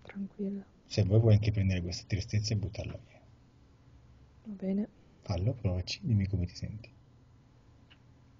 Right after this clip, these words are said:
Speaker 1: No, no, bene.
Speaker 2: Fatto?
Speaker 1: Rigenerata, sì, sì.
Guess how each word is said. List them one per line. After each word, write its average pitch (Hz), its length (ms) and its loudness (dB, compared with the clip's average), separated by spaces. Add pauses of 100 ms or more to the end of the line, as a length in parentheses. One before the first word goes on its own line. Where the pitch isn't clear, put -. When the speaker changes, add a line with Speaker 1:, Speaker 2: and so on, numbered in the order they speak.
(3500)
Speaker 1:
No, 233 180 4
no, 196 220 4
bene. 196 340 -2 (960)
Speaker 2:
Fatto? 107 280 -2
Speaker 1:
Rigenerata, 196 760 -10
sì, - 220 -12
sì. 240 220 -14